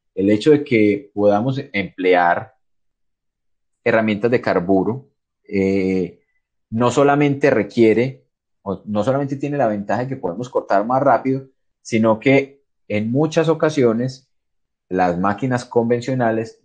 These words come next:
no alcanzan ni siquiera la velocidad recomendada para que las condiciones de corte sean óptimas. O sea, muchas veces en, en, en la industria se, se ve que,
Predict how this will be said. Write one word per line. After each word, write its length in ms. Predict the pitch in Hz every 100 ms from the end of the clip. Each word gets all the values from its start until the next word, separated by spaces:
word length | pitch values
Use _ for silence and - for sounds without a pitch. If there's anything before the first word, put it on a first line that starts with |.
| _
no 200 | 95 95
alcanzan 480 | 101 101 127 127 120
ni 60 | 95
siquiera 340 | 87 104 104
la 140 | 120
velocidad 720 | 98 95 87 85 92 87 87 87 - _ _ _ _ _ _ _
recomendada 1080 | 117 117 113 95 85 101 107 104 113 - _ _
para 240 | - 98 92
que 100 | 92
las 140 | 82
condiciones 440 | - 87 78 85 101
de 80 |
corte 260 | - 76 -
sean 220 | 98 92
óptimas. 640 | 92 - - _ _ _ _ _ _ _ _ _
O 140 | 80 78
sea, 480 | 104 107 85 - _ _ _ _ _ _ _ _ -
muchas 260 | 92 113
veces 380 | 123 123 117 113
en, 300 | 104 95 92
en, 140 | 95 85
en 260 | 82 87
la 60 | 87
industria 480 | 80 127 139 110 98
se, 220 | 90 82
se 180 | - 90
ve 200 | 87 -
que, 300 | 110 104